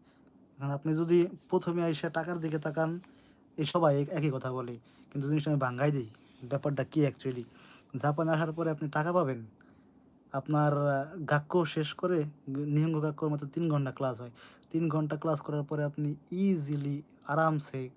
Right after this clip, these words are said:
জব করতে পারবেন। এতে হ্যান্ড ক্যাশ করেন, ব্যাংক ক্যাশ করেন, যা মন চায় তাই করেন, কিন্তু করতে তো পারবেন। আপনার কাছে যদি টাকার সমস্যা থাকে, আপনি জব করে আর নেশায় পড়ে গেলে পরে ওই স্টাডিতে আর সময় দিতে পারবেন না,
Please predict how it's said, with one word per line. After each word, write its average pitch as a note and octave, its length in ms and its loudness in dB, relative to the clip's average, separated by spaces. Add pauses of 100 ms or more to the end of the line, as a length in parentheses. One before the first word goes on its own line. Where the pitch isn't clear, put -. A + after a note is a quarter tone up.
(120)
জব C3+ 180 0
করতে B2+ 220 -8
পারবেন। B2 300 -10 (580)
এতে C3+ 160 -8
হ্যান্ড C3+ 240 -2
ক্যাশ C#3+ 160 -6
করেন, C#3 240 -4
ব্যাংক C#3 200 -2
ক্যাশ C3+ 140 -6
করেন, C3+ 180 -6
যা C3 180 -4
মন C3 140 -4
চায় C3 140 -6
তাই C3 160 -6
করেন, B2 240 -10
কিন্তু B2+ 200 -10
করতে D3+ 240 -2
তো C#3+ 80 -2
পারবেন। B2 320 -6 (480)
আপনার C#3+ 220 -4
কাছে C#3+ 160 -4
যদি C#3+ 120 -4
টাকার C#3+ 280 -6
সমস্যা C#3+ 320 -6
থাকে, C#3+ 200 -6
আপনি C3+ 240 -6 (200)
জব C#3 180 -2 (140)
করে C3+ 200 0 (840)
আর C3+ 100 -6
নেশায় D3 260 0
পড়ে E3 260 -2
গেলে F#3 180 0
পরে F#3 320 -2 (120)
ওই D3 220 0 (580)
স্টাডিতে D#3+ 420 0
আর D3 40 2
সময় D3 200 -2
দিতে D3+ 120 -2
পারবেন C3+ 220 -2
না, A#2 160 -10